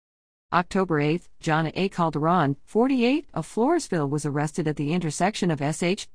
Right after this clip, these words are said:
ninety-seven and Jasmine Drive in Floresville and charged with manufacture or delivery of between one and four grams of a controlled substance in penalty group one and possession of less than two ounces of marijuana, after methamphetamine and marijuana were allegedly found during a search resulting from a traffic stop.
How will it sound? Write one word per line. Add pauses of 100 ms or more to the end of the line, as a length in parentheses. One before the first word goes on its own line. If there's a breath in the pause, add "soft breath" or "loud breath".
ninety-seven (100)
and
Jasmine
Drive
in
Floresville
and
charged
with
manufacture
or
delivery
of
between
one
and
four
grams
of
a
controlled
substance
in
penalty
group (100)
one
and
possession
of
less
than
two
ounces
of
marijuana, (240)
after
methamphetamine
and
marijuana
were
allegedly
found
during
a
search
resulting
from
a
traffic
stop.